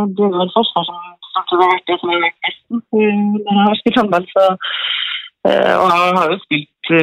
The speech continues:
mye i Esberg, og vi spiller Champions League i år,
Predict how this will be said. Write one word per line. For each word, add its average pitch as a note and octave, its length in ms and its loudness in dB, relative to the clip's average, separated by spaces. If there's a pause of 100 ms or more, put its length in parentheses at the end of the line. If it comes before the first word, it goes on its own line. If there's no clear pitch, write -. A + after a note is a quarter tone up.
mye D#3 140 2
i D#3+ 80 2
Esberg, D3 420 -2
og D3+ 420 2
vi D3+ 120 -4
spiller D3+ 260 -2
Champions E3 380 -2
League D#3 260 2
i E3 60 4
år, D#3+ 100 0